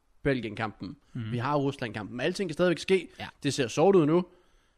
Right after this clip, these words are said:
Speaker 1: fordi vi skulle bare have haft en uafgjort mod Finland. Slå Rusland, så er vi
Speaker 2: Ja,
Speaker 1: videre som to med al
Speaker 2: præcis.
Speaker 1: sandsynlighed.
Speaker 2: Ja.
Speaker 1: Fordi vi taber til finnerne.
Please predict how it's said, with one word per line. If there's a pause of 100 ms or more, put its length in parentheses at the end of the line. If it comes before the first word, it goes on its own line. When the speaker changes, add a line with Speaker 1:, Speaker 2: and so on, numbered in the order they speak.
(100)
Speaker 1:
fordi
vi
skulle
bare
have
haft
en
uafgjort
mod
Finland. (340)
Slå
Rusland,
så
er
vi
Speaker 2:
Ja,
Speaker 1:
videre
som
to
med
al
Speaker 2:
præcis.
Speaker 1:
sandsynlighed. (140)
Speaker 2:
Ja. (280)
Speaker 1:
Fordi
vi
taber
til
finnerne.